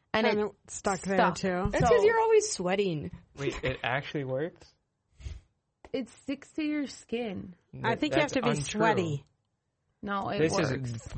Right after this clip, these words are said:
Speaker 4: fake news. She's spreading fake news. My
Speaker 1: This
Speaker 4: phone,
Speaker 1: was from my Uber driver who was
Speaker 4: iPhone
Speaker 1: showing me
Speaker 4: eleven.
Speaker 1: videos.
Speaker 3: Okay,
Speaker 2: Is that
Speaker 4: Not
Speaker 2: your
Speaker 4: sticking.
Speaker 2: vaccinated
Speaker 3: Look
Speaker 2: arm?
Speaker 3: at
Speaker 4: This
Speaker 3: the
Speaker 4: is
Speaker 3: source.
Speaker 4: not my vaccinated arm.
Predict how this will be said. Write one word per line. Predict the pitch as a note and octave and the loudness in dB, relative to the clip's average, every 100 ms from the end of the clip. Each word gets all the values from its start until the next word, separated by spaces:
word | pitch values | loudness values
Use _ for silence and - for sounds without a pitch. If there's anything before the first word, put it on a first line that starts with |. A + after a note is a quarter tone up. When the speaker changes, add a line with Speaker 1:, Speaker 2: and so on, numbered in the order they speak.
| - | -2
Speaker 4:
fake | - E3+ F3 | 2 2 2
news. | D#3 E3 D3+ A#2+ G#2+ | 2 4 4 0 -2
She's | - C3 | -2 -2
spreading | - C#3+ C#3+ C3+ | 0 0 0 -2
fake | - C#3+ D3 | 0 0 0
news. | C#3+ C#3 D3 D3 C#3 | -2 0 0 -2 -4
My | - A#2+ B2 | 0 2 4
Speaker 1:
This | B3 | 6
Speaker 4:
phone, | C#3 D3 | 6 6
Speaker 1:
was | D3+ E3 | 4 2
from | F4 D#4 | 2 4
my | C#4+ A#3+ | 2 2
Uber | B3+ A#3 A#3 | 0 2 2
driver | G3+ G#3 G3+ C#3 D#3+ | 2 4 6 6 6
who | G#3 | 6
was | D#3 | 4
Speaker 4:
iPhone | D#3 | 6
Speaker 1:
showing | C#3+ C#3+ | 4 4
me | D3 | 4
Speaker 4:
eleven. | C#3 C3 - | 4 4 2
Speaker 1:
videos. | - | 2
Speaker 3:
Okay, | C4 A#3 A3 - | 2 4 4 4
Speaker 2:
Is | |
that | B3 | 6
Speaker 4:
Not | C4+ - | 6 6
Speaker 2:
your | A#3 | 6
Speaker 4:
sticking. | B3 A3+ A#3 B3+ | 6 4 2 0
Speaker 2:
vaccinated | B3+ B3 A#3+ A#3+ | 2 2 2 4
Speaker 3:
Look | B3 | 4
Speaker 2:
arm? | B3 | 4
Speaker 3:
at | |
Speaker 4:
This | D#4+ C#4 | 2 2
Speaker 3:
the | D3 | 0
Speaker 4:
is | C3 | 0
Speaker 3:
source. | A#3 G#3+ F#3 | 0 0 2
Speaker 4:
not | B2+ C#3 C3 | 2 0 0
my | A#2+ | -2
vaccinated | A2+ A2 - G#2+ G#2 G2+ | -2 -4 -4 -6 -4 -4
arm. | G2 A2 | -6 -8